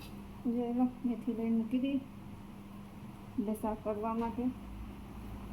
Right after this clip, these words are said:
અને જેમ ટાઈમ રહે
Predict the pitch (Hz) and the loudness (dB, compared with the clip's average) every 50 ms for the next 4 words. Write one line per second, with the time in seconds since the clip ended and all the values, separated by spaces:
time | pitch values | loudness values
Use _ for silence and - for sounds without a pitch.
0 | - - - - - - - - - - - - - - - - - - - - | -6 -6 -6 -6 -6 -6 -4 -2 -2 -2 -2 -2 -2 -2 -2 -2 -4 -4 -4 -4
1 | - - - - - - - - - - - - - - - - - - - - | -4 -6 -6 -6 -8 -8 -8 -8 -8 -10 -10 -10 -10 -10 -10 -10 -10 -12 -12 -12
2 | - - - - - - - - 196 190 202 202 202 214 202 - - - - - | -12 -12 -10 -10 -10 -8 -4 2 4 6 8 8 8 6 4 0 -4 -10 -10 -10
3 | - - - - - - - - - - - - - - 285 233 180 185 196 202 | -10 -10 -10 -10 -10 -12 -12 -10 -10 -10 -10 -8 -2 2 4 6 8 10 10 10
4 | 202 196 - 185 180 185 196 196 196 196 214 | 8 8 6 6 6 8 10 12 12 12 12